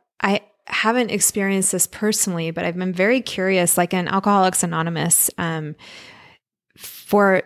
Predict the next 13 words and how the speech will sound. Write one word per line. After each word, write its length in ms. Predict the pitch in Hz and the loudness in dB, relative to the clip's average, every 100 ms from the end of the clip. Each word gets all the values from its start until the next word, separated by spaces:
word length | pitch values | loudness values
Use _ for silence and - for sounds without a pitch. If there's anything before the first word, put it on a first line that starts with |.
| _ - | _ -6
once 340 | 202 226 220 | 2 4 4
you 80 | 220 | 4
go 140 | 190 | 4
through 180 | 185 214 | 2 2
that 220 | 196 180 | 0 -2
program, 420 | - 277 262 180 165 | -4 -4 0 0 0
forevermore, 760 | - - - 196 196 202 233 | -2 0 0 2 2 4 4
you 300 | 214 185 185 | 4 4 2
define 420 | 180 175 190 202 | 2 -2 0 2
yourself 420 | 220 180 - 160 165 | 4 4 2 0 -2
as 140 | 170 | -4
an 80 | 165 | -2
alcoholic. 840 | 156 - 185 254 269 80 - - | -4 -6 -2 2 2 2 -2 -12